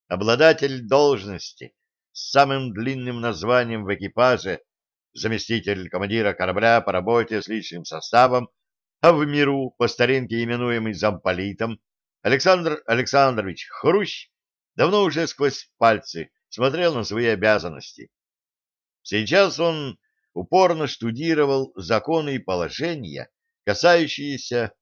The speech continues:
военных пенсионеров. Дембель вот-вот уже рукой достать. И подойти к нему нужно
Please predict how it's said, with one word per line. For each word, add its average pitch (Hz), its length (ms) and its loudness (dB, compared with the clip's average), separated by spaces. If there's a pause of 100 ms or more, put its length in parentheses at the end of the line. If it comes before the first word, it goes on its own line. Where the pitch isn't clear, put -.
(140)
военных 117 520 -2
пенсионеров. 113 760 -6 (720)
Дембель 127 440 4
вот-вот 190 440 2 (420)
уже 117 260 2
рукой 165 540 0
достать. - 600 -2 (640)
И 135 440 -2 (100)
подойти 117 460 2
к 131 60 -6
нему 143 260 -2
нужно 139 460 0